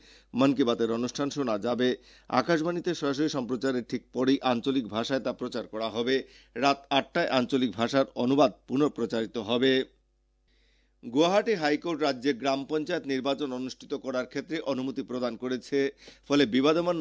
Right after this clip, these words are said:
নয়টি গ্রাম পঞ্চায়েতকে বাদ দিয়ে খুব শীঘ্রই সমগ্র রাজ্যে গ্রাম পঞ্চায়েত নির্বাচন অনুষ্ঠিত করা যাবে। শ্রীভূমি,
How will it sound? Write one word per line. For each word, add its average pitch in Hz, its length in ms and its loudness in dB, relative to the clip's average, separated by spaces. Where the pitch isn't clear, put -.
নয়টি 139 340 6
গ্রাম 123 260 6
পঞ্চায়েতকে 139 440 2
বাদ 120 140 6
দিয়ে 139 200 8
খুব 131 200 2
শীঘ্রই 143 380 2
সমগ্র 117 240 -2
রাজ্যে 117 260 2
গ্রাম 117 240 0
পঞ্চায়েত 143 340 0
নির্বাচন 120 460 0
অনুষ্ঠিত 131 420 -2
করা 127 280 2
যাবে। 131 240 8
শ্রীভূমি, 165 480 2